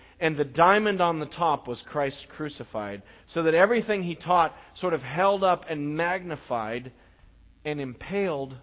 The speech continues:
Messiah. That that was the message. So he could say, "Look, let me just summarize it for you. This is my business card, Christ crucified. That's my message."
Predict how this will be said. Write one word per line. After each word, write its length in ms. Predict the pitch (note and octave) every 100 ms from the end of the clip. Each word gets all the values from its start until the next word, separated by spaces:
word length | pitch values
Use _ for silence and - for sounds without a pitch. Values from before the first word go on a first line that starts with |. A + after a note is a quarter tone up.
| -
Messiah. 520 | B2+ - D3 B2+ F#2+ F#2 - _ _ _ _ _ _ _
That 140 | A#2+
that 160 | D3+ D#3
was 160 | D#3+ B2+
the 80 | D3
message. 580 | D#3 - - - - - _ _ -
So 160 | E3+
he 160 | D3 G#3
could 160 | F#3+ D#3
say, 480 | - G#3 D3+ C3+ - - - -
"Look, 180 | E3
let 100 | D#3+
me 80 | G3+
just 200 | G3+ F#3
summarize 400 | F#3+ F3 C#3 B2
it 60 | A#2+
for 180 | B2+ A2
you. 100 | G2 F#2 _ _
This 160 | - D#3
is 100 | E3
my 200 | D3 C3
business 400 | A2+ D3+ C#3 B2
card, 260 | - G#2 F#2+
Christ 280 | - C#3+ B2+
crucified. 520 | C#3+ B2 A2 A2 G2+ - _ _ _
That's 200 | B2+ B2
my 120 | B2
message." 500 | A#2+ A#2 - F#2+ -